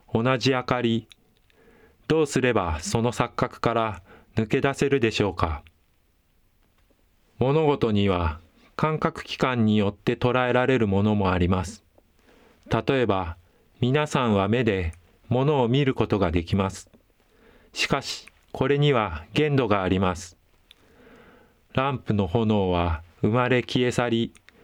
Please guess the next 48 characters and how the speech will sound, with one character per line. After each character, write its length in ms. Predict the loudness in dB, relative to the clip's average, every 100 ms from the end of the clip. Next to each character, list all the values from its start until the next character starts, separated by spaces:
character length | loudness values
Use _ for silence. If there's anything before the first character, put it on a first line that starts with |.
| _ 0
生 80 |
ま 180 | 2 2
れ 280 | 2 0 -2 -14
消 220 | -4 -2 0
え 40 |
去 160 | 0 0
り 100 | 0
ま 160 | 0
す。 220 | -4 -12 -20 _ _ _ -6
注 260 | -2 2 2
意 140 | 2
深 280 | 2 0 -2
く 140 | 0 0
見 160 | 2
る 140 | 2 2
な 120 | 2
ら、 300 | 0 -2 -6 _ _ _
そ 220 | -4 0
れ 120 | 0
に 200 | 2 0
気 160 | -2 -2
づ 160 | -2 -4
く 100 | -2
こ 160 | -2
と 140 | 0 0
が 100 | 0
で 160 | -2
き 120 | 0
ま 160 | 0 0
す。 200 | -4 -18 _ _ _ _ _ _ -20 -12 -4
確 260 | -2 -2
か 140 | -2 0
に、 300 | 0 0 -4 -12 _ _ _
生 100 | -2
ま 140 | 0 0
れ 100 | 0
て 140 | 0
は 160 | 0 -2 -2
消 180 | -2 -2
え 40 |
去 140 | -2 -6
っ 40 |
て 160 | -4 -2
い 80 |
ま 160 | 0 0
す。 220 | -4 -16 _ _ _ _ _ _ -20 -20 -20 -4
で 160 | 0 2
は、 320 | 0 -2